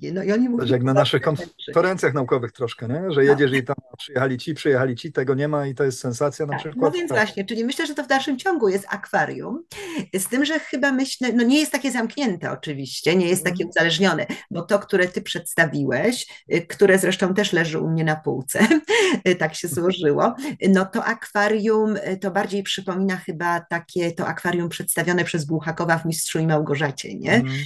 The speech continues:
Speaker 1: Czyli jednak, jednak te klimaty, no szczególnie myślę gdzieś tam do lat, ym, początków lat osiemdziesiątych, do Solidarności, nie? Bo potem już jednak taki wyłom był, a może nawet do tego siedemdziesiątego szóstego, siódmego roku.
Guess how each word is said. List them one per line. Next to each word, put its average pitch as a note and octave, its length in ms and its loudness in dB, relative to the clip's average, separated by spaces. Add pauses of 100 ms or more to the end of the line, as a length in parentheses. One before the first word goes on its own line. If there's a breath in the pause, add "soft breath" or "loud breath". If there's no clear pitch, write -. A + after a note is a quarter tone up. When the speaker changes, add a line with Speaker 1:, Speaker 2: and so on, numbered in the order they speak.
(140 loud breath)
Speaker 1:
Czyli F3+ 180 8
jednak, F#3+ 360 6
jednak F#3 380 4
te G3+ 160 0
klimaty, D#3+ 800 2
no F3 120 -2
szczególnie F#3 560 0
myślę F3+ 380 -2
gdzieś E3 320 -6
tam D#3+ 300 2
do D3+ 300 2
lat, D3+ 200 2 (120)
ym, D3+ 420 -4
początków F3 460 -4
lat D#3 180 0
osiemdziesiątych, C#3+ 640 -4
do D#3 80 -4
Solidarności, D#3 840 -2
nie? - 120 -10 (320 loud breath)
Bo - 60 0
potem F3 260 0
już E3 180 0
jednak D#3 340 2
taki D3+ 240 -4
wyłom C3 440 4
był, C3 140 2
a C#3 80 2
może G#3+ 280 2
nawet G3 300 2
do D3+ 100 -2
tego D#3 200 -6
siedemdziesiątego D3+ 600 -4
szóstego, D#3+ 420 -2
siódmego D3+ 440 0
roku. D#3+ 300 2